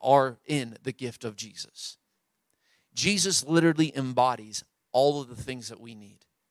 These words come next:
Who he is, his character, his person. When you read scripture, how he interacts with people, we need to study how he interacts with people so that we can understand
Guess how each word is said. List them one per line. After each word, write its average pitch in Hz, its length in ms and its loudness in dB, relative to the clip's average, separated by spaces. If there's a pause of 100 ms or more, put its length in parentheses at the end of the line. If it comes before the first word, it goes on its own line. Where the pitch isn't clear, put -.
(720)
Who 208 160 6
he 202 180 4
is, 175 200 2
his 135 160 -6
character, 165 440 -6
his 131 160 -8
person. 175 360 -4 (280)
When 180 140 2
you 190 100 4
read 214 200 -2
scripture, 185 320 0
how 190 300 2
he 208 100 -2
interacts 175 520 2
with 175 180 -6
people, 151 420 -4 (240)
we 202 200 0
need 202 340 -2
to 185 100 -2
study 196 460 2
how 180 340 4
he 175 160 -4
interacts 170 500 -8
with 165 160 -12
people 156 380 -4 (180)
so - 160 0
that 156 200 0
we 208 200 0
can 190 220 -6
understand 131 800 -6